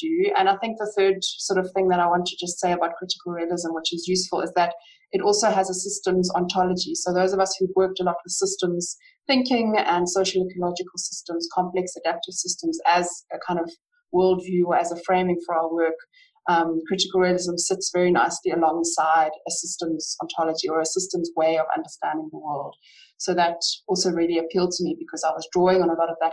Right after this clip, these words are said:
kind of literature, and I could kind of, I felt that critical realism, um, was a good companion in terms of the philosophy and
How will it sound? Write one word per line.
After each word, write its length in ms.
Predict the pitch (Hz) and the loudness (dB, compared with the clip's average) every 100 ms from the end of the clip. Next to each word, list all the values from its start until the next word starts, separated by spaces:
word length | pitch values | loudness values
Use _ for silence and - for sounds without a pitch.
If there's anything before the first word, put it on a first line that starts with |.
| - | -2
kind 120 | 170 | -6
of 60 | 170 | -2
literature, 600 | 196 214 190 - 156 180 - - - _ - | -2 -2 -4 -2 0 0 -2 -12 -20 _ -2
and 340 | 170 165 165 - - | 2 2 2 0 -2
I 60 | 170 | -6
could 240 | 170 180 | -4 -4
kind 180 | 185 175 | 0 0
of, 100 | 170 - _ | 0 -6 _
I 60 | - | -2
felt 260 | 185 180 175 | 2 0 -2
that 140 | 165 | -6
critical 340 | 170 175 - 165 | -6 -6 -4 -2
realism, 340 | 170 170 160 160 160 - 156 | -2 -2 -4 -2 -4 -2 0
um, 240 | 160 160 | 0 -2
was 200 | 170 170 | -2 0
a 80 | 180 | 0
good 240 | 180 185 185 - - - _ _ | 2 0 2 -2 -2 -12 _ _
companion 720 | 190 180 - 165 160 139 160 - | -2 0 0 2 2 0 -4 -4
in 80 | 170 | -4
terms 280 | 170 156 165 | -4 -6 -8
of 100 | 165 | -10
the 100 | - | -14
philosophy 580 | 160 156 - - - 330 320 - - | -4 -4 -4 -10 -10 -8 -8 -10 -6
and 260 | - 160 | -4 -4